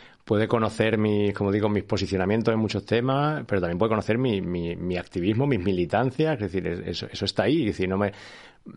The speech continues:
yo creo que nadie, nadie escribe desde, desde el, desde la nada, desde el vacío, desde un afuera, ¿no? O sea, todos escribimos aquí y todos escribimos desde, desde una ideología, desde una visión del mundo, desde unos posicionamientos, desde unos intereses también, ¿no?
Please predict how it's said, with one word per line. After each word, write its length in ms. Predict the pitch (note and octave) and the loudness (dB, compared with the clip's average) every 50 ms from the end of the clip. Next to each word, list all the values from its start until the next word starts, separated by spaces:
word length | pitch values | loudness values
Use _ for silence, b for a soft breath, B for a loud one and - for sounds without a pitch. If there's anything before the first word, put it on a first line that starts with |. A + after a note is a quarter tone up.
| - _ _ | -20 _ _
yo 280 | - C3+ C3 A#2 G2+ A2+ | -10 -6 -2 0 2 2
creo 120 | A#2+ C#3+ | 2 2
que 80 | C3+ C#3 | 2 2
nadie, 240 | B2 B2 B2 C#3 B2 | 2 2 2 2 2
nadie 340 | A2+ G#2 A2 A2+ B2 C3 B2+ | 2 4 4 4 4 2 2
escribe 720 | B2 - - - A#2 B2+ B2 A#2 A#2 A2+ A2 G#2+ A2 G#2+ - - | 0 -2 -2 0 2 4 4 4 4 4 2 2 0 -2 -4 -4
desde, 880 | A2+ G2+ F#2 G#2 G#2 F#2+ F2+ G2 G2 G2 G2 G2+ G2 G2 F#2+ F#2+ F#2+ F#2 | -4 -2 0 0 0 0 0 0 2 2 2 2 2 2 2 0 0 -2
desde 260 | F2+ F#2 F#2 F2+ G2+ | -2 -4 -2 -2 -2
el, 180 | F#2+ F#2+ G2+ G2+ | -2 -2 -2 -4
desde 300 | F#2 G2 G2 F#2 G2 F#2 | -4 -4 -4 -2 -2 -2
la 100 | F2 F2+ | -2 0
nada, 240 | G2 G#2+ G#2+ G#2 G2+ | 0 0 2 2 2
desde 200 | G2 F#2+ F#2 F#2+ | 0 0 0 0
el 80 | F#2+ | 0
vacío, 420 | F2+ E2+ - - A2+ A2 A2+ G2 F#2+ | -2 -2 -4 -2 0 0 2 2 0
desde 180 | G2 F2+ G2 | 0 0 0
un 140 | G#2 G#2+ G2+ | 0 0 -2
afuera, 420 | E2+ - - A2+ A#2 A#2+ - F#2+ | -2 -2 0 0 2 2 2 0
¿no? 100 | F#2 A2 | 0 -2
O 40 | A#2+ | -2
sea, 100 | G2+ F#2 | -4 -4
todos 240 | E2+ G2 G2+ G#2 G#2 | -2 0 0 0 0
escribimos 400 | G#2+ - - A2+ A2 A2 A2 G#2+ | -2 -2 -2 0 0 2 2 0
aquí 320 | G#2+ G#2+ B2 C#3 D#3+ - B B B B B B B B B B - | 0 0 0 0 0 -2 B B B B B B B B B B -16
y 180 | - - A#2 | -12 -12 -8
todos 200 | G2+ G#2 G#2+ A#2 | -2 0 2 2
escribimos 540 | B2 B2 - C3 B2 B2+ C3+ C#3+ D3+ E3+ D#3+ | 2 0 0 0 2 2 2 2 2 2 2
desde, 640 | C3+ A#2+ G2+ F#2 F#2 F#2 F2 F2 F2 F2 E2 E2+ F2+ | 2 2 0 0 0 -2 -2 -2 -4 -4 -6 -6 -8
desde 340 | E2+ E2+ E2+ E2 E2 D#2+ D#2 | -8 -10 -10 -8 -8 -8 -8
una 800 | D#2+ E2+ F#2 G#2+ A#2 A#2+ A#2 G#2+ G2+ F#2+ F2+ F2 E2 D#2+ D#2+ E2+ F2 | -6 -6 -4 -2 -2 0 0 0 0 -2 -2 -4 -6 -8 -10 -10 -8
ideología, 680 | G2+ G2+ F2 F2+ D#2+ - - - A#2 A#2+ B2+ B2+ C3 C3 | -6 -6 -4 -4 -6 -6 -4 -2 0 2 2 2 2 2
desde 220 | A#2+ F#2+ E2 F2 F2 | 0 -2 -2 -4 -6
una 340 | F2 F#2 F#2 F#2 F#2 F2+ F2 | -6 -6 -4 -4 -4 -4 -6
visión 320 | E2 F2+ F2 - G#2 F2+ | -6 -6 -4 -2 -2 -2
del 100 | F#2 E2+ | -2 0
mundo, 500 | F2 G#2+ C3+ D3 C#3+ C3+ C#3 C#3 C#3+ C#3 | 0 0 2 2 2 0 0 0 -2 -2
desde 200 | A#2 F#2+ E2+ F#2+ | -2 -4 -4 -4
unos 140 | F#2 F#2+ - | -4 -6 -6
posicionamientos, 640 | - G2+ F#2 F2 F#2 F#2 D#2+ F2 A#2+ D3 D3+ C#3 A#2 | -6 -6 -6 -4 -4 -2 -2 -2 -2 0 2 2 2
desde 100 | F2+ G2 | 2 2
unos 140 | G2 G2+ G#2 | 2 2 2
intereses 500 | G2+ F#2+ - F2+ G2 G#2 - - F#2+ - | 2 2 0 0 0 0 0 -2 -2 -2
también, 420 | - F2 F2+ A2 C3 D3 D3 B2 | -2 -2 -2 0 0 0 0 0
¿no? 180 | A#2 C#3 F3 | 0 -2 -4